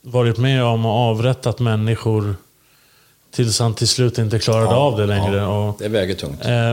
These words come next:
Speaker 1: men jag tänker också att det kan finnas någon sorts... Att han behöver romantisera det för att rättfärdiga
Speaker 2: Ja,
Speaker 1: och såna här saker.
Speaker 2: faktiskt.
Speaker 1: Så jag törs inte skriva i sten att det är så.
Speaker 2: Ja.
Speaker 1: Eh,
Speaker 2: Faktiskt.
Speaker 1: men så, jag visste inte om att han var mindre känd i Chile än vad han
Speaker 2: Jo,
Speaker 1: var i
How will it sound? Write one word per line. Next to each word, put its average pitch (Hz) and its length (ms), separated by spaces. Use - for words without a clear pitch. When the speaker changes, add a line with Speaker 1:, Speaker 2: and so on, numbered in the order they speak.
Speaker 1:
men 131 300
jag 127 140
tänker 135 320
också 127 280
att 120 300
det 117 80
kan 123 160
finnas 113 460
någon 117 160
sorts... - 520
Att - 180
han 120 240
behöver 123 600
romantisera 113 800
det 107 200
för 110 160
att 104 280
rättfärdiga 110 680
Speaker 2:
Ja, 104 80
Speaker 1:
och 98 80
såna 107 140
här 101 80
saker. 101 200
Speaker 2:
faktiskt. - 280
Speaker 1:
Så - 40
jag 117 120
törs 117 200
inte 123 260
skriva - 840
i 110 40
sten 123 380
att 104 120
det 120 80
är 117 140
så. - 340
Speaker 2:
Ja. 76 120
Speaker 1:
Eh, 113 180
Speaker 2:
Faktiskt. 110 160
Speaker 1:
men 127 100
så, 131 160
jag 123 180
visste 151 240
inte 127 180
om 135 220
att 123 100
han 113 200
var 110 120
mindre 113 380
känd 117 260
i 110 40
Chile 110 360
än 123 140
vad 110 100
han 104 60
Speaker 2:
Jo, 123 80
Speaker 1:
var 107 240
i 101 240